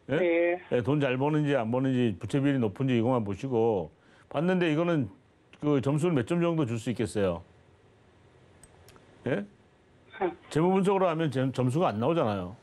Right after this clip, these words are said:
Speaker 2: 네, 그렇죠.
Speaker 1: 예. 근데 이제 그 이런 저 제약주, 바이오주들은요, 신약 개발 이런 얘기들 가지고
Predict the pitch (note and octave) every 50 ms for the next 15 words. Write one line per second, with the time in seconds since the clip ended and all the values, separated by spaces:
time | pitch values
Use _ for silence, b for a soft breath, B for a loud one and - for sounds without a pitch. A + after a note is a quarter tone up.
0 | - - - G#3+ G3 F#3 E3 D3 - - F#3+ F#3 F3+ F3 - - A2+ A2+ A2 G2+
1 | F2+ E2+ E2+ A2 - - D3 D#3+ F3 E3 D#3+ D#3 E3 D3+ C3 - b b b b
2 | b b _ _ _ - C#3 C3+ C3+ C3 B2+ B2 A#2+ A#2 B2+ C#3 D#3 E3 E3+ E3+
3 | E3 D#3 D3 C#3 B2 B2+ C#3+ C3+ C3 B2 A2+ - C3+ D#3 F3 E3 - F#3 C#3+ A#2+
4 | A#2 C3+ D3+ D#3+ D#3 E3 D#3+ D#3 D#3 C3 A#2+ A2+ B2+ C#3+ B2 F#2+ F2 - - F#3
5 | G#3 A3 - - F#3+ F#3 F3+ F#3+ F3+ E3+ D3 B2+ B2 D3 F3 F3 E3 E3 E3 E3
6 | D#3+ D#3 C#3 C#3 C3+ C#3 C3+ C#3 C3+ B2+ B2+ C#3+ C#3 B2+ G#2 F2 D#2+